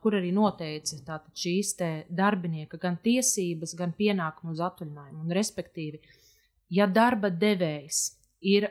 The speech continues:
radījis tādus apstākļus, ka darbinieks var doties atvaļinājumā, bet tieši darbinieks ir bijis tas,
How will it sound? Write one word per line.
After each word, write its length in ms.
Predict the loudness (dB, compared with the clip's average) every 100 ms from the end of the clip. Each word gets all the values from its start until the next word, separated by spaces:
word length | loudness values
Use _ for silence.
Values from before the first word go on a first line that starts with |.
| -6
radījis 680 | 2 2 4 0 -2 -4 -4
tādus 520 | -2 0 -2 -4 -8
apstākļus, 800 | -8 -6 -6 -8 -10 -12 -8 -8
ka 160 | -4 -2
darbinieks 680 | 2 2 2 -2 -8 -8 -4
var 240 | 0 0 0
doties 540 | 0 -2 -4 -8 -4
atvaļinājumā, 800 | -4 -4 -4 -4 -8 -12 -18 -12
bet 240 | -8 -8 _ _ _ 2
tieši 360 | 4 4 2 2
darbinieks 720 | 2 4 2 0 -4 -6 -6
ir 80 | 0
bijis 380 | 0 0 -2 -8
tas, 340 | -4 -2 -2